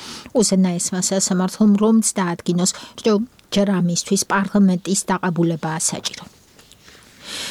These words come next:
შეერთებული შტატების სენატმა დაამტკიცა ორმოცდაცამეტი წლის მაიკ პომპეოს კანდიდატურა ამ ქვეყნის ცენტრალური სადაზვერვო უწყების, C I A-ის დირექტორად.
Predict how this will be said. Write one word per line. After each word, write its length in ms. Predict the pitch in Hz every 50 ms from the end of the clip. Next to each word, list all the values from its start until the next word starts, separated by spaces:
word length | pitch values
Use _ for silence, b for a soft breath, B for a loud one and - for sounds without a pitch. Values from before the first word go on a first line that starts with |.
| B B B
შეერთებული 480 | - - 285 269 - - 254 277 269
შტატების 520 | 262 - - 262 240 226 240 214 240 226 - -
სენატმა 460 | 233 226 220 214 208 214 - 233 240 240 208
დაამტკიცა 560 | 240 226 202 202 202 202 - 202 202 - 220 220 208
ორმოცდაცამეტი 920 | 202 202 196 202 202 202 - 220 214 - - - 226 220 214 208 202 202 185 -
წლის 180 | 185 208 - - 208
მაიკ 260 | 208 208 208 214 208 - - -
პომპეოს 460 | 247 208 202 202 208 185 190 202 - -
კანდიდატურა 640 | - 208 185 185 190 180 196 185 - 185 185 202 196 196
ამ 80 | 190 185
ქვეყნის 480 | - - 196 196 - - 202 202 202 - -
ცენტრალური 640 | - 208 214 202 - - 208 196 190 196 196 208 202
სადაზვერვო 800 | - - 214 202 185 180 - 185 180 - - 190 185 180 185 196 196 185
უწყების, 400 | 180 - - 160 165 180 165 - - -
C 20 | - 220
I 160 | 208 208 196
A-ის 320 | 190 185 175 165 160 - - -
დირექტორად. 600 | 185 170 180 175 - - - 151 - - -